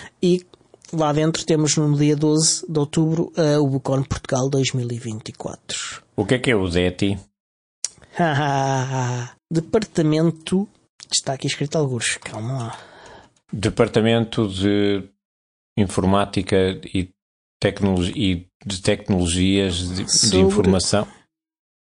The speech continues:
Speaker 1: Ah.
Speaker 2: deti, D E T T I.
Speaker 1: Tu, tu, tu, tu, tu, tu, tu.
Speaker 2: Eu só te faço as perguntas difíceis.
Speaker 1: Ah, fuck. Tecnologia, Departamento de Engenharia, ah, acho que é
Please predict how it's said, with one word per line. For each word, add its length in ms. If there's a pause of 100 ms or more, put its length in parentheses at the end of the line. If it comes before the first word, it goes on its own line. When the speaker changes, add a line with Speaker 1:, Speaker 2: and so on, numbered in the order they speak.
(260)
Speaker 1:
Ah. 40
Speaker 2:
deti, 560
D 400
E 60
T 280 (140)
T 80
I. 320 (420)
Speaker 1:
Tu, 120
tu, 180
tu, 180
tu, 160
tu, 180
tu, 160
tu. 360 (340)
Speaker 2:
Eu 60
só 160
te 100
faço 240
as 100
perguntas 480
difíceis. 720 (880)
Speaker 1:
Ah, 800
fuck. 1080 (580)
Tecnologia, 1120
Departamento 600
de 80
Engenharia, 600
ah, 360 (280)
acho 220 (100)
que 100
é 20